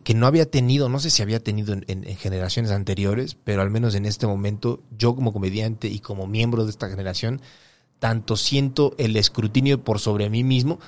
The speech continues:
Chino les podrá decir, tres de la mañana, "Chino, ¿sabes qué? Ya no subas esto, Chino, quítale esto que dije, Chino, ¿te acuerdas de esto?". Es, es yo constantemente decirme, "Verga, y si me meto en un pedo,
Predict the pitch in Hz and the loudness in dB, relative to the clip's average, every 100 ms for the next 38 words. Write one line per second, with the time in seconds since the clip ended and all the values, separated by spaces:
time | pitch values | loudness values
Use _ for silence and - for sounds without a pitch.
0 | - - - 165 214 139 104 92 90 - | -20 -12 0 2 2 0 -2 -4 0 0
1 | 214 160 - _ _ - 170 185 160 123 | 0 -4 -16 _ _ 6 8 10 8 6
2 | 135 160 160 - 170 160 147 - 170 151 | 6 6 4 4 4 4 2 6 4 8
3 | 143 147 123 165 143 - 185 185 202 208 | 8 8 4 4 2 6 4 6 2 0
4 | 190 - 170 165 - 180 160 156 135 185 | 0 2 4 2 0 -2 4 6 8 6
5 | 185 165 139 123 165 202 202 202 196 - | 4 0 2 4 4 0 2 2 2 0
6 | 190 160 143 131 175 165 143 156 156 - | 0 2 0 2 2 4 4 4 2 0
7 | 190 151 151 190 - 160 202 208 196 214 | 2 2 2 0 -2 6 4 6 0 2
8 | 202 196 190 185 165 - 165 147 160 175 | 2 2 2 2 2 2 2 2 2 4
9 | 143 139 131 160 165 165 165 - 147 143 | 4 4 4 2 2 2 2 6 6 6